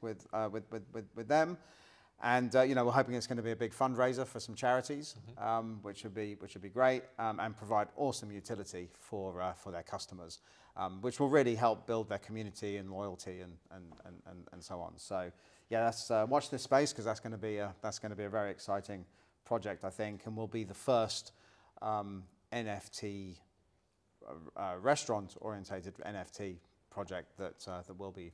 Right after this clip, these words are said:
Speaker 1: releasing. We're working with a rock band, Kula Shaker, and, uh, you know, we're looking at how we're going to launch, um,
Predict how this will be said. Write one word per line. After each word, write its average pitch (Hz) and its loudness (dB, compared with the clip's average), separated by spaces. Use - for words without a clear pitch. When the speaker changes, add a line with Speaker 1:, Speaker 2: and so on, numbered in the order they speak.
Speaker 1:
releasing. 92 -10
We're 127 -2
working 135 8
with 113 8
a 110 4
rock 135 10
band, 151 6
Kula 143 6
Shaker, 160 8
and, 123 2
uh, 123 8
you 107 -6
know, 110 0
we're 107 0
looking 110 -2
at 104 0
how 110 4
we're 107 0
going 104 -4
to 98 -2
launch, 107 -6
um, 92 -6